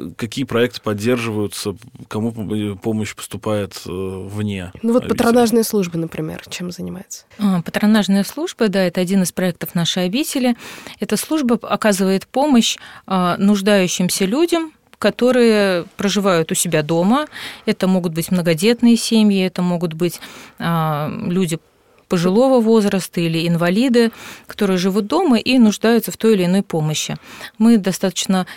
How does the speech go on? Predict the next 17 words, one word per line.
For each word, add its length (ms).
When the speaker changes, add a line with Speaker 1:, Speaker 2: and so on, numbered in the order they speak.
Speaker 3:
тесно 380
сотрудничаем 800
с, 340
м, 640
обществом 640
инвалидов 640
Замоскворечья. 920
А, 380
они 240
нам 400
тоже 220
сообщают 760
о 220
нуждающихся 960
на 280
своей 400
территории. 640